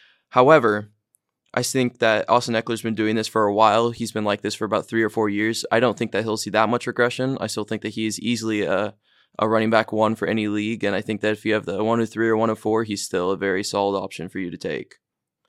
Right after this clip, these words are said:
My next running back, which is usually drafted at, or ranked at along the seventh or eighth seed, I think is Derrick Henry. Now, Derrick Henry, before he got hurt last year, was the running back one. Obviously,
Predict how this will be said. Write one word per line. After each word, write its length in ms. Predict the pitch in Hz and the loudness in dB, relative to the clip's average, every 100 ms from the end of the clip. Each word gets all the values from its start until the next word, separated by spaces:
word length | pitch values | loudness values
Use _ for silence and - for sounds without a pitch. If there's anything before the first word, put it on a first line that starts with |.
| _ _ _ _ - | _ _ _ _ 0
My 180 | 123 | 4
next 240 | 127 151 - | 4 4 2
running 200 | 135 127 | 0 2
back, 220 | 120 127 | 0 0
which 140 | 123 | -4
is 280 | 113 104 - | -6 -4 -6
usually 340 | 120 143 127 117 | -6 -4 -2 -2
drafted 560 | 104 104 110 - 117 | 2 2 2 -2 0
at, 220 | 104 95 - | 0 0 0
or 180 | 107 | -2
ranked 300 | 110 131 135 | 2 2 4
at 100 | 120 | 2
along 320 | 107 110 113 110 | 2 2 0 0
the 80 | |
seventh 360 | 110 117 110 107 | -2 0 0 0
or 80 | 95 | -2
eighth 200 | 107 - | -4 -4
seed, 380 | - 123 120 113 _ - _ - | -4 -2 -4 -6 _ -20 _ -6
I 120 | 117 | -4
think 200 | 120 113 | -2 -2
is 120 | 104 | -2
Derrick 320 | - 107 95 | 2 2 2
Henry. 400 | 107 82 82 82 - - | 0 -4 -6 -10 -14 -6
Now, 120 | 101 | -4
Derrick 260 | 110 135 127 | 4 4 4
Henry, 300 | 131 127 113 | 2 0 -2
before 280 | 110 120 | -2 0
he 60 | 117 | 2
got 180 | 107 95 | 2 2
hurt 180 | 123 120 | 2 2
last 260 | 127 - | 2 2
year, 100 | 127 | 0
was 140 | 123 120 | 0 0
the 80 | |
running 240 | 110 113 113 | 0 2 2
back 200 | 113 - | 2 2
one. 420 | 110 110 120 123 - _ _ _ _ | 0 0 0 -4 -12 _ _ _ _
Obviously, 640 | - 117 120 - 120 113 | 6 6 6 0 0 0